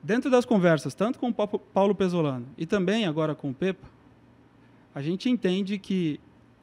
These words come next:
esse time pode entregar muito mais do que tá entregando.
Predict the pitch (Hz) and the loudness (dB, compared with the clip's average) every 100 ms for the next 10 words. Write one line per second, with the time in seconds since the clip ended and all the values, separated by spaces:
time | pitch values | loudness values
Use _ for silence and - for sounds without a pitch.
0 | _ _ _ _ _ _ _ 170 190 180 | _ _ _ _ _ _ _ -2 -2 -4
1 | - 190 185 185 185 190 175 170 170 190 | -2 -2 0 0 0 -2 -2 -2 -4 -4
2 | 185 165 165 160 147 156 143 131 123 123 | -4 -4 -4 -8 -6 -6 -6 -8 -10 -14